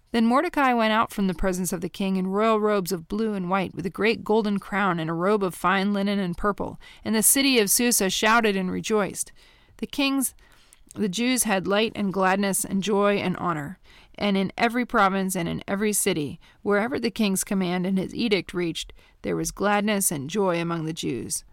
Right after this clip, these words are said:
a feast and a holiday. And many from the peoples of the country declared themselves Jews, for fear of the Jews had fallen on them.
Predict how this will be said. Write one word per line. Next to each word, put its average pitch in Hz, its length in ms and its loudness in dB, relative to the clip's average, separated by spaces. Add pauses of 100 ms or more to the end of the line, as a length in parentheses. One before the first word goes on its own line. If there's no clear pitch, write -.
a 180 60 -6
feast 247 420 0
and 190 100 -2
a 165 60 -2
holiday. 170 640 -2 (340)
And 196 240 0
many 240 240 4
from 226 160 -4
the 202 80 0
peoples 214 400 0
of 180 80 -4
the 180 100 -8
country 202 360 -4
declared 240 460 -4
themselves 175 380 -4
Jews, 180 360 -4
for 185 180 -6
fear 294 340 -4
of 190 80 -2
the 170 120 -4
Jews 160 260 -4
had 185 160 -6
fallen 220 380 -4
on - 100 -10
them. - 300 -12